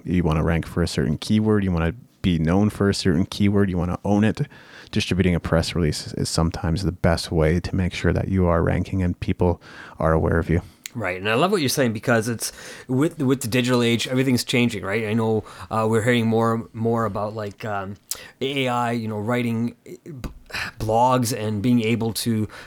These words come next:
Speaker 2: write better articles than some people are able to, right? So the, the idea is, you know, you need to become the face of your business. So you now become the one-on-one, right? And that's how you, people want to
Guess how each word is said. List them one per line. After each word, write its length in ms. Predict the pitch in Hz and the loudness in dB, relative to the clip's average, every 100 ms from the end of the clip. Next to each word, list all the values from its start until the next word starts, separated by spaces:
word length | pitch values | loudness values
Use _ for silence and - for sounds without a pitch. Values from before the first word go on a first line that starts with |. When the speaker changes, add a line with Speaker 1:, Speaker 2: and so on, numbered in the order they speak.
| - | 0
Speaker 2:
write 240 | 120 117 | 2 2
better 240 | 95 113 113 | 4 4 6
articles 520 | 113 117 117 107 101 | 4 4 2 2 2
than 420 | 110 107 98 104 - | 0 0 -4 -8 -8
some 200 | - 131 | -4 -2
people 260 | 175 208 131 | 0 2 2
are 60 | |
able 220 | 104 92 95 | 2 -2 -6
to, 120 | 101 | -6
right? 200 | 98 107 | -4 -2
So 160 | 123 | 0
the, 180 | 117 110 | 0 0
the 140 | 117 127 | 0 2
idea 340 | 135 139 139 | 2 2 2
is, 240 | 117 113 - - - | 2 0 -4 -16 -4
you 100 | 117 | 0
know, 120 | 117 | 2
you 440 | 107 151 175 160 - 151 | 2 2 2 0 -2 0
need 240 | 139 151 | 0 0
to 80 | 135 | 0
become 680 | 127 - 123 120 117 117 - | -2 0 2 4 4 2 -2
the 600 | 104 113 110 107 107 101 - - _ - 120 | -4 -2 0 0 -2 -6 -14 -20 _ -10 -10
face 380 | - - 131 - | -6 0 2 2
of 40 | |
your 80 | 120 | 2
business. 360 | 113 117 107 92 | 2 0 -2 -4
So 80 | 107 | -2
you 200 | 117 135 | 2 2
now 360 | 120 120 110 | 0 2 2
become 400 | 107 117 117 110 | 0 -2 0 0
the 120 | 107 | 0
one-on-one, 680 | 101 117 123 120 110 127 101 | 0 2 4 4 4 2 0
right? 200 | 92 104 | -2 -6
And 120 | 110 | 0
that's 180 | 120 127 | 0 2
how 80 | 131 | 2
you, 300 | 120 110 110 | 2 2 0
people 340 | - 127 117 | 0 0 2
want 280 | 107 110 110 | 2 2 0
to 240 | - 107 | -2 -2